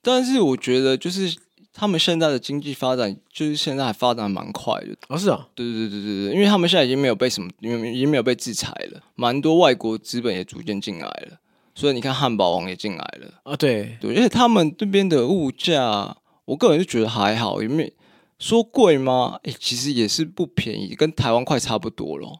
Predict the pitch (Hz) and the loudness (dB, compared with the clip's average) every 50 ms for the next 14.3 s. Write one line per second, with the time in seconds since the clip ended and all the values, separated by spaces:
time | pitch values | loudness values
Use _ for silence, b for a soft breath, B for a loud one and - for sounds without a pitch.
0 | - - _ 151 139 151 185 190 180 175 - - _ _ _ - - 214 190 147 | -20 -4 _ 0 2 4 4 4 2 2 -2 -16 _ _ _ 0 2 2 4 4
1 | 123 104 107 113 147 131 110 101 117 139 156 160 160 147 - - 139 143 151 143 | 4 2 2 2 4 4 4 4 2 4 4 4 4 4 0 -2 -2 0 0 2
2 | 143 190 175 - 127 120 - _ _ _ _ _ _ - 127 170 139 123 - 147 | 2 2 2 0 -2 -4 -8 _ _ _ _ _ _ 0 2 2 2 2 2 2
3 | 143 175 208 202 196 202 202 180 175 175 151 131 - - 135 139 139 135 139 135 | 2 4 6 6 6 6 6 4 4 4 4 4 4 4 6 4 4 4 4 4
4 | 127 123 110 110 123 117 117 135 131 131 113 104 110 113 117 120 117 92 82 87 | 4 2 0 0 0 0 -2 -2 -2 0 0 0 0 0 0 -2 -4 -4 -4 -8
5 | 76 80 67 - _ _ - 120 110 104 101 98 98 98 - - 240 254 254 247 | -10 -12 -14 -14 _ _ -2 0 0 0 -2 -4 -6 -10 -4 0 2 4 4 6
6 | 226 240 233 170 131 117 117 - 180 185 190 170 135 110 107 - - - 131 127 | 6 6 8 8 6 6 4 2 2 6 6 6 6 6 4 2 2 2 2 2
7 | 120 113 117 120 127 135 110 - - 82 62 - - - - _ _ - 175 196 | 4 4 4 4 4 -2 -4 -4 -8 -10 -10 -10 -14 -20 -20 _ _ -2 2 4
8 | 214 180 143 143 156 175 180 196 190 170 147 123 147 143 147 143 - - 135 131 | 6 6 6 4 4 4 6 6 6 4 6 4 2 2 2 0 -2 -2 0 0
9 | 120 95 120 127 127 120 104 101 95 78 73 69 - 156 185 170 143 143 143 151 | 0 0 2 4 4 4 4 4 2 0 -2 -2 -2 0 0 2 2 2 0 0
10 | 156 151 - - - 143 131 120 123 127 147 143 139 131 - - - _ _ 160 | 0 -2 -6 -6 -4 -2 -2 -2 -2 -4 -4 -6 -6 -6 -8 -12 -16 _ _ -2
11 | 123 120 110 117 123 123 113 95 - 101 92 92 101 - 185 185 175 185 175 170 | 0 0 2 2 0 -2 -2 -4 -6 -8 -8 -6 -4 -2 -2 -2 0 0 0 0
12 | 160 151 143 165 160 b b b b b - 127 120 117 117 110 107 107 120 143 | 0 0 -2 -4 -8 b b b b b -8 -2 0 0 2 2 2 4 4 4
13 | 156 165 151 - - - 143 131 131 127 127 147 131 110 95 76 73 - - - | 4 2 0 -2 0 0 4 4 4 4 4 0 -2 -2 -4 -6 -6 -10 -12 -14
14 | - - - 143 165 | -14 -16 -18 -20 -20